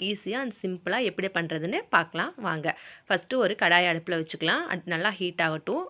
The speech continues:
அதுக்கப்புறம் ஒரு கப் அளவுக்கு ராகி மாவு எடுத்துக்கிறேன். ஃப்ளேமை லோல வச்சுட்டு ஃப்ரை பண்ணி எடுத்துக்கலாம். மாவு நல்லா சூடாகி அந்த மாவோட வாசம் வரணும். அது வரைக்கும் நம்ம நல்லா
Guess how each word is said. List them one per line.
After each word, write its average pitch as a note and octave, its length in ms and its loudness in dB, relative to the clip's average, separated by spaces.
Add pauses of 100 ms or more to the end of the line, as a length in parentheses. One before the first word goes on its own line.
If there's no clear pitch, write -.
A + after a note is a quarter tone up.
(120)
அதுக்கப்புறம் G#3 520 -4
ஒரு G3+ 180 -2
கப் - 220 -6
அளவுக்கு E3 320 -2 (720)
ராகி F#3 320 8
மாவு E3 180 0
எடுத்துக்கிறேன். E3+ 420 -2 (760)
ஃப்ளேமை A#3+ 360 4 (100)
லோல G3+ 280 4
வச்சுட்டு A3 300 -2 (160)
ஃப்ரை F#3 160 4 (100)
பண்ணி F3+ 220 2
எடுத்துக்கலாம். E3+ 520 -2 (760)
மாவு A3+ 240 4 (100)
நல்லா G3 200 2 (120)
சூடாகி F#3+ 500 4
அந்த A#3 120 -2 (100)
மாவோட F#3+ 320 2 (100)
வாசம் F3+ 340 2
வரணும். F3+ 300 -2 (140)
அது F#3 160 2
வரைக்கும் G3 300 -2
நம்ம F3+ 200 -2
நல்லா E3 200 2